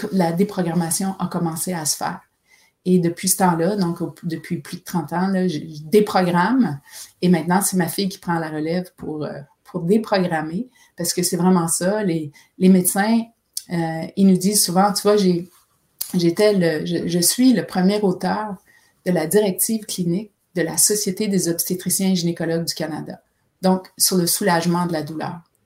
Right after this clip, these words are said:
Donc, c'est moi qui ai dirigé l'équipe et on a relevé toute la littérature scientifique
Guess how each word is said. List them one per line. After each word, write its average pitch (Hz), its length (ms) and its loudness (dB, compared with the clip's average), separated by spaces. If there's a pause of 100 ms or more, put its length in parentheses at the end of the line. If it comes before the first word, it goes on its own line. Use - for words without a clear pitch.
(340)
Donc, 180 160 0
c'est 185 140 2
moi 208 260 6
qui 190 180 0
ai 160 100 0
dirigé 196 540 4
l'équipe 226 460 -2 (500)
et 175 140 0
on 165 100 2
a 165 80 2
relevé 190 380 2
toute - 180 -10
la 175 100 2
littérature 170 540 -2
scientifique 190 640 -6